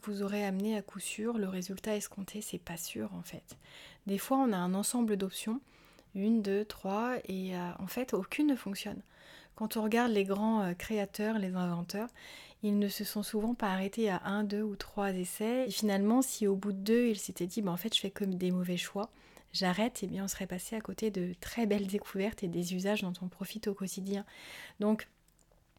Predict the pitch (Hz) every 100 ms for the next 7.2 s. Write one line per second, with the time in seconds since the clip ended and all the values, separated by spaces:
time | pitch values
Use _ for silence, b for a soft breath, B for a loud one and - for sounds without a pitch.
0 | - 226 226 214 262 277 214 208 202 233
1 | 233 196 220 262 208 190 185 202 185 175
2 | 233 - - - - 202 180 180 B B
3 | B B B B _ - 214 240 277 -
4 | 196 - 202 202 - 196 226 254 202 185
5 | - 220 214 185 185 - 196 185 196 202
6 | 170 170 180 185 180 - 190 180 - -
7 | 175 196